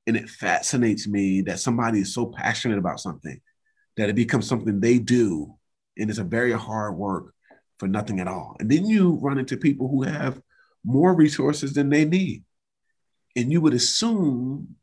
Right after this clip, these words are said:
that they are okay with gentrification. You would assume that they are okay. And you meet these people that say, "This is not right.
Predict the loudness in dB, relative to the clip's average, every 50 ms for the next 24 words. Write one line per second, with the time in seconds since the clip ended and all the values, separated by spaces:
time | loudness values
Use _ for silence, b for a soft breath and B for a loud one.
0 | _ _ _ _ _ _ _ -6 -6 -4 0 2 2 2 2 2 0 0 -2 -4
1 | -2 0 2 2 2 2 0 -2 -4 -6 -8 -10 -6 -4 -2 -2 -2 -4 -6 -8
2 | -8 -8 -10 -14 b b b b b 2 2 2 2 2 0 -2 0 2 2 2
3 | 2 2 0 -2 -2 -2 -2 -2 -2 -4 -4 -4 -4 -2 0 2 2 2 2 2
4 | 0 0 -2 -2 0 -2 -2 -2 -2 -4 -4 -2 0 0 0 0 0 -4 -4 -6
5 | -4 -4 -4 -4 -4 -6 -6 -8 -8 -12